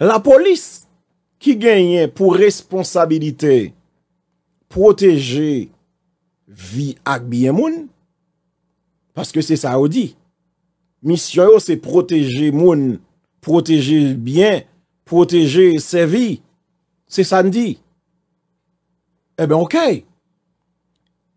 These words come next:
si misyon n se pwoteje sèvi. Si nou remake manifestasyon ap fèt epi gen deblouzay, gen derapaj,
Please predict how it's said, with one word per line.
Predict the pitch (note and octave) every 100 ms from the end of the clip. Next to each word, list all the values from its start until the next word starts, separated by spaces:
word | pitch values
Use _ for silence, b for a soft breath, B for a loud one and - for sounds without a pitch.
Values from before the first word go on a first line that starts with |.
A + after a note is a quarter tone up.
| -
si | - - F#4+ F4+
misyon | D#4+ - G#3+ F#3+
n | E3
se | E3+
pwoteje | D3 D#3+ D3+ C3 B2
sèvi. | A#2 B2+ G3 A3+ - _ _ _ _ _ _ _ _ _ _
Si | - E4+ F4+
nou | F4 E4
remake | D4+ C#4 G3 - F3+
manifestasyon | F3 E3+ D3 D#3+ E3 C#3 C#3+ C3
ap | A2
fèt | C3+ B2+
epi | A#2+ B2+
gen | B2
deblouzay, | A#2+ A#2+ A#2 G#3+ F3 G2+
gen | A2 A#2+
derapaj, | A#2+ G#2+ G2+ B3+ A2 -